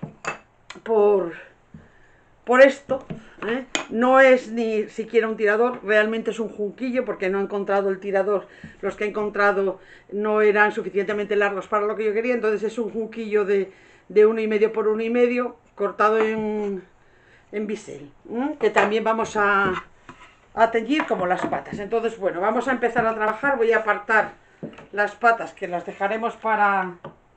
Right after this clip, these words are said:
para hacer una vez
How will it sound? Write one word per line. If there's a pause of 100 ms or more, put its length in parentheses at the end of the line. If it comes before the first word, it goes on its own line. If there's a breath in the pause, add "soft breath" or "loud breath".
(1400)
para
hacer
una
vez